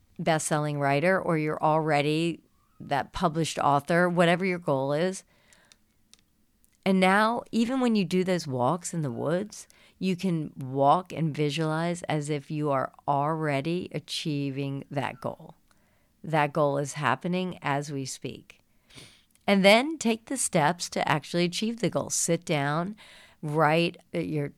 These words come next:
chapter outline, write a list of ideas, talk to some friends to find out what resonates with most people.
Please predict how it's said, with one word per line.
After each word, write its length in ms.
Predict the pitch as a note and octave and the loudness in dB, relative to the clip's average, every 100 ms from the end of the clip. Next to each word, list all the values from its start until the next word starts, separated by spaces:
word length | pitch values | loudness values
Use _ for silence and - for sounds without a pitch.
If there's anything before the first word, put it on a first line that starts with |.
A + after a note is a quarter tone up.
| - | -8
chapter 400 | - C#3+ - D3+ | -2 -2 -2 0
outline, 540 | D3+ D3+ E3 E3+ F3 | 2 2 2 2 2
write 260 | D3+ D3 D#3 | 4 4 2
a 80 | D#3 | 0
list 440 | D3+ D#3 - - | 0 0 -2 -4
of 180 | D3 - | -6 -2
ideas, 720 | C#3+ C#3+ C#3 C#3 D3+ G3 A#3 - _ _ _ _ _ _ _ _ _ - | -2 -2 -4 -2 0 0 -2 -12 _ _ _ _ _ _ _ _ _ -10
talk 340 | D3+ D3 C3+ | 0 0 0
to 100 | E3 | -2
some 300 | D3+ - D3 | -2 -2 -4
friends 760 | C3+ C3 B2+ D3 F#3+ G3+ - - | -2 -2 -2 -2 -4 -6 -12 -16
to 180 | - C#3 - | -16 -18 -18
find 360 | - D3 C#3+ D3+ | -2 0 0 -2
out 220 | C#3+ C3+ | -2 -2
what 260 | D3 D3 - _ _ _ - | -2 -4 -6 _ _ _ -8
resonates 640 | D#3 C#3+ D#3 D3+ D3 E3 D#3+ | -2 0 0 0 -2 -4 -4
with 320 | D3 C3+ - - | -2 -4 -6 -6
most 300 | D3+ C#3+ - | -4 -4 -6
people. 600 | D3 C3+ F3 G3 A3 | -6 -2 -2 -2 -2